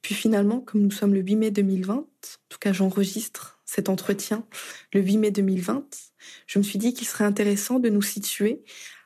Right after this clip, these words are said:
à l'intersection de l'histoire, de la littérature, mais aussi du mémoriel, en remontant le temps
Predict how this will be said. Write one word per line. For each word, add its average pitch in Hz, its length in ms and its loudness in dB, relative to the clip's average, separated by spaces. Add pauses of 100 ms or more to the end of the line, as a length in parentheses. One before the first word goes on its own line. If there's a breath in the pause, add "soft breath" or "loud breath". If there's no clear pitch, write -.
à - 40 2
l'intersection 214 920 0
de 208 140 2
l'histoire, 202 600 -2 (100)
de 202 140 2
la 208 100 2
littérature, 202 800 -2 (320)
mais 196 140 4
aussi 196 240 0
du 214 100 2
mémoriel, 208 720 2 (600 loud breath)
en 202 100 4
remontant 226 500 2
le 208 180 2
temps 240 300 -6